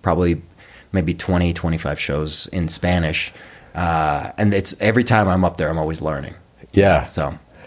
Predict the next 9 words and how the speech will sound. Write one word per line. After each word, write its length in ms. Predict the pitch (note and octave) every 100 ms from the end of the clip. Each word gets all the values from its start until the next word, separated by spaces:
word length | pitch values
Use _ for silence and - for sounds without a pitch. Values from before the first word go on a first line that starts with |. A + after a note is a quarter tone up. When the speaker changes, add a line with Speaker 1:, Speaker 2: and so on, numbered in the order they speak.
| - - -
Speaker 2:
That's 280 | - A2 -
interesting. 720 | G#2+ G2+ F#2 D#2+ - D2+ C#2+ - - -
Is 280 | A#2 A#2 -
part 280 | - A#2+ C3
of 100 | A2
it 160 | G2+ -
kind 300 | G2+ G2 G2
of 160 | E2
like 440 | E2 D2+ D2 -